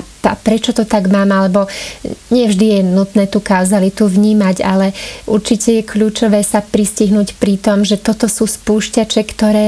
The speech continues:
mi vyvolávajú tú veľkú intenzitu stresu, tak sa viem k nim postaviť tak, aby som ich včas zavnímala a naozaj ich podelila medzi tie, že toto je skutočné a toto je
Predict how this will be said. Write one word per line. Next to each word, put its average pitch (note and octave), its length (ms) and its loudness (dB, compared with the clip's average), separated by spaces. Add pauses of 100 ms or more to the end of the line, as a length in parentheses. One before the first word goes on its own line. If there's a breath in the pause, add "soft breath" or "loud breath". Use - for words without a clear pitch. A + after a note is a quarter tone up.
(100)
mi G#3+ 160 2
vyvolávajú G3+ 960 2
tú G#3+ 120 0
veľkú G#3+ 440 2
intenzitu F#3+ 640 2
stresu, A3 720 -2 (560 loud breath)
tak G3+ 240 -2
sa A3+ 160 0
viem A3 320 2
k B3 160 0
nim A3+ 160 2
postaviť G#3+ 540 0 (100)
tak, G#3 220 0 (100)
aby G#3+ 160 0
som A3 240 0
ich A3 160 -2
včas A#3 400 0
zavnímala F3 880 2 (320 loud breath)
a G#3+ 160 -4
naozaj A3 560 0
ich A3 240 -4
podelila G#3+ 640 2
medzi G#3 400 2
tie, G#3+ 320 2
že G#3 80 2
toto G#3+ 400 0
je G3 160 2
skutočné A#3 720 -2
a A3 80 -4
toto G#3+ 240 -4
je A3+ 160 2